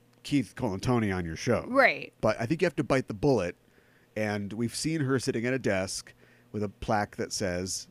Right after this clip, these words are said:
Speaker 1: Veronica Mars P I. So clearly she is
Speaker 2: You're right.
Speaker 1: doing this as a job now.
Speaker 2: Mm-hmm.
Speaker 1: I assume in Neptune.
Speaker 2: Right.
Speaker 1: She's the head of Mars Investigations because
Speaker 2: Somebody
Speaker 1: her
Speaker 2: killed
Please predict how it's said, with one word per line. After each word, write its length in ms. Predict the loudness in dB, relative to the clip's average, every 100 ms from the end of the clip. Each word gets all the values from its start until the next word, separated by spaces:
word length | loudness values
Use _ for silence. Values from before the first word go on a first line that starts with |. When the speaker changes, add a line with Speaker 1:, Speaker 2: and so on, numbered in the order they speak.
| _ -10
Speaker 1:
Veronica 340 | -6 -4 -2
Mars 180 | -4 -4
P 260 | -4 -2 0
I. 280 | 0 -2 -8
So 200 | -6 -6
clearly 420 | -6 -4 -2 -2 -2
she 260 | -2 -4
is 360 | -2 -4 -6 -10 -12 -14 -6
Speaker 2:
You're 140 | -4
right. 120 | 2
Speaker 1:
doing 260 | 4 4 4
this 180 | 2 0
as 100 | -4
a 60 |
job 360 | 0 0 0 -2
now. 380 | -6 -8 -8 -10 -6
Speaker 2:
Mm-hmm. 140 | -2 0
Speaker 1:
I 60 |
assume 440 | 0 -2 -2 -2 -2
in 120 | -2
Neptune. 720 | -4 -4 -6 -4 -4 -6 -12 -18 -20 -20 _
Speaker 2:
Right. 160 | 0 2
Speaker 1:
She's 480 | 0 2 4 2 2
the 120 | 0
head 180 | 0 -2
of 120 | -2
Mars 280 | -2 -2 -4
Investigations 720 | -8 -8 -4 -2 0 -4 -6
because 840 | -10 -2 4 4 4 0 -4 -10 -14 _ _ _ -20 -20 -20
Speaker 2:
Somebody 340 | -16 -12 -10
Speaker 1:
her 20 |
Speaker 2:
killed 100 | 2